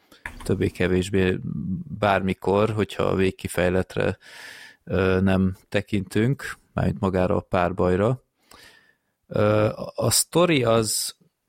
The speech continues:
egyszerű, hogy a tizennegyedik században járunk,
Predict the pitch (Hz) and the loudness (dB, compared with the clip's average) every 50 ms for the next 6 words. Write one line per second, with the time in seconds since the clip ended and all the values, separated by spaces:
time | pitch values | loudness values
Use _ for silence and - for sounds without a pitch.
0 | _ - 131 127 127 - - - 127 110 107 113 110 110 110 104 - - - - | _ -2 0 0 0 -2 -2 0 0 2 2 2 2 2 2 0 -2 -8 -18 -6
1 | - 104 101 95 95 95 104 110 104 95 - - 127 110 113 101 104 110 107 101 | -2 0 2 2 2 0 0 0 0 0 0 -2 0 0 2 2 2 2 2 2
2 | 95 95 95 - - - 113 98 95 95 98 90 85 - 95 90 95 101 107 117 | 2 0 -2 -4 -2 0 0 2 2 2 0 -2 0 0 0 0 2 2 2 2
3 | 127 131 135 123 110 104 - - | 2 2 2 0 0 -2 -6 -10